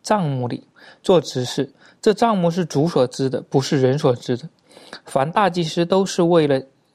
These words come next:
献礼物和祭物设立的，所以这位大祭司也必须有所献的。他若在地上，必不得为祭司，因为已经有照律法献礼物的祭司。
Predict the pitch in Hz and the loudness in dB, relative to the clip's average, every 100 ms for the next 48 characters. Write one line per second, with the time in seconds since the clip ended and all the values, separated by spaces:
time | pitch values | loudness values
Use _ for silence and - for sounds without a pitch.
0 | - - - 208 160 139 131 127 160 - | -14 -10 0 2 2 0 0 0 -2 -4
1 | - 135 135 135 - 202 165 143 131 - | -2 0 0 -2 -2 0 2 0 -2 -2
2 | 147 127 123 - _ _ _ - - - | 0 0 -2 -8 _ _ _ -20 -20 -6
3 | - 226 170 151 214 175 170 180 160 151 | 2 4 2 2 2 2 0 0 0 -2
4 | 156 151 143 131 127 185 - 147 147 156 | 0 0 2 2 2 -2 0 2 2 2
5 | 127 - - 143 131 - - - - - | -4 -2 0 0 -2 -10 -14 -20 -20 -8
6 | - 214 226 208 196 - 208 175 170 147 | 0 2 2 2 0 2 0 2 -2 -4
7 | - 196 165 156 135 131 131 135 151 131 | -2 0 2 0 2 4 2 0 -2 -2
8 | - 143 - - 175 180 143 143 - 143 | -2 -4 -4 -2 0 4 2 2 -2 -2
9 | 135 160 143 120 - 160 135 151 175 151 | 0 0 2 0 0 0 0 0 0 0
10 | - 107 - - - 165 139 135 127 131 | 0 -2 -4 -6 0 0 0 -2 -2 0
11 | 139 131 - 135 - 131 | 2 2 0 -4 -4 -8